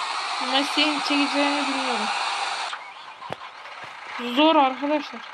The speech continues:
Kendisine Bismillah hadi lan. Şimdi onu da bakmaya devam edelim. Mutluyum lan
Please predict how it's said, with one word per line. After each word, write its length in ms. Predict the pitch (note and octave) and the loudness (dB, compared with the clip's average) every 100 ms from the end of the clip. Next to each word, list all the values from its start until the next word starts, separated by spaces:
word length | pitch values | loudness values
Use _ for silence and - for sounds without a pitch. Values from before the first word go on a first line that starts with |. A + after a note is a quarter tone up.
| - | -8
Kendisine 580 | A#3 A#3+ C4 - C#4 C#4 C4+ - - - - - - - - - - - - - - - - - - - - - - - - - - - - - - - - - - - - - - - - - - - - - - | -4 -4 -4 -6 -6 -6 -8 -10 -12 -12 -12 -12 -12 -14 -18 -20 -20 -20 -20 -20 -20 -20 -20 -20 -20 -20 -20 -20 -20 -20 -20 -20 -20 -16 -10 -8 -6 -4 -4 -4 -4 -4 -4 -4 -2 -2 -4 -4 -6 -6 -6 -6 -6
Bismillah 480 | - - A3+ A3 G#3+ | -6 -6 -6 -4 -2
hadi 300 | G#3 A3+ A3 | -2 -6 -6
lan. 140 | G#3 A3+ - - - - - - - - - - - - - - - - - - - - - - - - - - - - - - - - - - - - - - - - - - - - - - - - - - - | -6 -6 -8 -8 -8 -10 -10 -10 -10 -10 -10 -10 -10 -10 -10 -10 -10 -10 -10 -10 -10 -10 -10 -10 -10 -8 -8 -8 -8 -8 -8 -10 -10 -10 -10 -10 -10 -10 -10 -10 -10 -10 -10 -10 -10 -10 -10 -10 -8 -8 -8 -6 -4
Şimdi 540 | - - B3 A#3+ A3+ | -2 -2 -4 -4 -4
onu 240 | A3+ A3 | -4 -2
da 160 | G#3 G#3 | -2 -2
bakmaya 440 | G3 - - G#3 | -2 0 0 0
devam 180 | G#3 G3 | 0 -2
edelim. 420 | G3+ F#3+ - F#3 - - - - - - - | -4 -6 -10 -10 -12 -12 -12 -12 -12 -14 -4
Mutluyum 500 | C#4+ D4+ F#4+ G4+ | -2 2 4 4
lan 80 | C#4 | 4